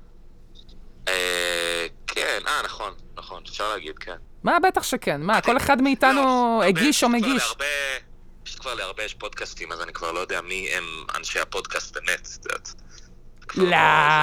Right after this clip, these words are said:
Speaker 1: זה.
Speaker 2: בחייך, עד כמה, ב-, דווקא מסטנדאפיסטים אני ציפיתי ל-, בוא נדבר רגע שנייה על
Speaker 1: האמת
Speaker 2: סטנדאפיסטים
Speaker 1: שזה נכון.
Speaker 2: בפודקאסטים.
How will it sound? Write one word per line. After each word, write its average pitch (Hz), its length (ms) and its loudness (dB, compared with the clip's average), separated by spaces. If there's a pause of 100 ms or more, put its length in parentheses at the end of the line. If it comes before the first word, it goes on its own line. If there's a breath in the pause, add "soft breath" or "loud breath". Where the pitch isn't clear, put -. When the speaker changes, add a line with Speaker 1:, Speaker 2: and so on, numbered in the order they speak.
(140)
Speaker 1:
זה. 147 100 0
Speaker 2:
בחייך, 165 640 4
עד 135 360 0
כמה, 185 680 6 (260)
ב-, 156 160 2
דווקא 165 300 2
מסטנדאפיסטים 190 760 0
אני 156 120 0
ציפיתי 170 460 -2
ל-, 170 80 0 (300)
בוא 269 140 4
נדבר 277 240 6
רגע 156 200 0
שנייה 170 180 -2
על 151 60 2
Speaker 1:
האמת - 140 -4
Speaker 2:
סטנדאפיסטים 170 420 2
Speaker 1:
שזה 160 60 2
נכון. 156 140 0
Speaker 2:
בפודקאסטים. 156 480 -2